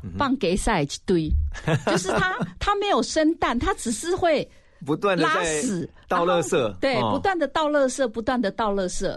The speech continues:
Speaker 1: 嗯。
Speaker 2: 我觉得一样嘛，就是我们在交朋友的时候，像这样子的人，我们是不是就要远离？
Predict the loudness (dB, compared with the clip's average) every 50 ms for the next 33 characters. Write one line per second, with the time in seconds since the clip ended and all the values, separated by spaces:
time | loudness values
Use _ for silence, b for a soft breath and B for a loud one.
0 | -6 -4 -2 -2 0 -2 -4 -2 0 0 0 2 2 2 2 2 0 -2 -4 b
1 | b b b b b -20 _ _ _ -8 -4 0 0 2 2 2 2 2 0 0
2 | 0 -2 -2 0 0 0 0 0 0 0 0 2 2 0 0 0 -2 -4 -2 -2
3 | 0 0 0 0 -2 -4 0 0 0 0 0 0 0 0 0 -2 0 0 2 2
4 | 2 2 2 0 0 0 0 2 2 0 0 0 -2 -4 -6 -4 0 0 2 2
5 | 2 2 0 0 -2 -4 -4 -4 -4 -4 -6 -6 -4 -2 0 2 2 2 0 -2
6 | -4 -8 _ _ -2 0 0 0 0 0 0 -2 -2